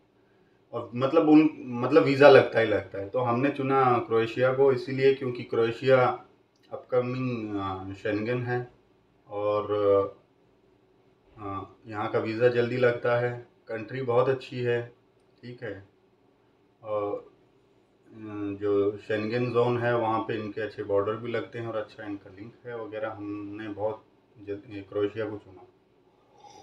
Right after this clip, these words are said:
और finally फिर हम लोग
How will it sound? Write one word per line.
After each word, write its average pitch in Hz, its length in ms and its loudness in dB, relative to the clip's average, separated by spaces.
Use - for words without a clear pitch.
और 117 360 -2
finally 117 440 -2
फिर 120 180 -2
हम 110 220 -6
लोग 107 240 -2